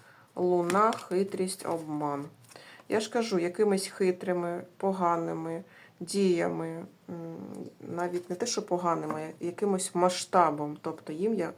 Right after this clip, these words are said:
зараз потрібен якийсь масштаб. Масштаб руйнувань, масштаб якоїсь гидоти створити,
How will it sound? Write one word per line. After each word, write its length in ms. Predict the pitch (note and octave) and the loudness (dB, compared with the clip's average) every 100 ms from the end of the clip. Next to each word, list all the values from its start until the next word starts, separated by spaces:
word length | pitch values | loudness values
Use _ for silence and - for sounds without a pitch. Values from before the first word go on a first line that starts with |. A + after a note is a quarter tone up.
| - | -12
зараз 360 | D#3 E3+ D#3 - | -4 -2 0 -4
потрібен 480 | - - G3+ F3+ E3 | -8 -4 -2 0 -2
якийсь 360 | F3 F#3+ F#3 | -4 -4 -6
масштаб. 580 | - F#3 - - E3+ - - - - _ - - - - - | -4 -4 -4 -4 -6 -8 -20 -20 -20 _ -20 -20 -20 -20 2
Масштаб 440 | G#3 - - D#3+ - | 2 2 2 2 4
руйнувань, 680 | E3+ G3+ G#3+ F#3+ E3+ E3+ D#3 | 4 6 6 6 4 4 0
масштаб 440 | D#3+ - F3+ F#3+ F#3+ - - - - | -4 4 8 8 4 -14 -16 -20 0
якоїсь 500 | E3 E3 G3 G3 G3 | 0 4 4 4 4
гидоти 680 | E3+ E3 F#3+ F3 E3+ F3 E3 | -2 2 2 4 4 4 0
створити, 760 | D#3+ - D#3 D#3 D#3 D3+ D3+ | -6 -8 -6 -2 -2 -4 -6